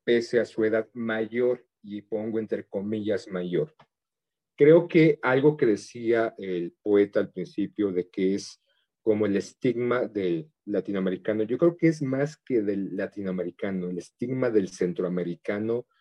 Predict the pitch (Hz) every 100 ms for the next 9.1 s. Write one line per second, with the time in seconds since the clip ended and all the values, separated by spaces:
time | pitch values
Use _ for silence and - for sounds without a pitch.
0 | _ _ - 113 123 110 110 113 120 -
1 | _ _ _ - 113 110 117 101 104 107
2 | 101 92 92 - 92 85 78 82 80 _
3 | _ _ _ _ _ - 110 120 127 135
4 | 143 _ _ _ _ _ _ 107 104 95
5 | 104 107 123 123 - _ _ _ _ _
6 | _ - 107 110 117 - 120 110 113 120
7 | 113 107 98 101 104 107 127 _ _ _
8 | _ 113 107 - 110 113 120 120 120 113